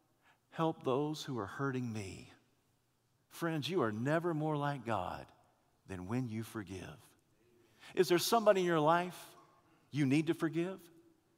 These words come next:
Is there somebody in your life that you're just disappointed in because of what they've done, what they've said, who they are, or what's happening in their life and how they've affected you?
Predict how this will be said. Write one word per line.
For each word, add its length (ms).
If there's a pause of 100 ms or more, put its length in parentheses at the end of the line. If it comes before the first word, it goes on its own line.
(760)
Is 60
there 100
somebody 500
in 60
your 140
life 460
that 140
you're 160
just 300
disappointed 680
in 220
because 320
of 120
what 200
they've 240
done, 360
what 200
they've 180
said, 420
who 220
they 200
are, 360 (300)
or 120
what's 240
happening 400
in 80
their 120
life 300
and 100
how 140
they've 180
affected 500
you? 160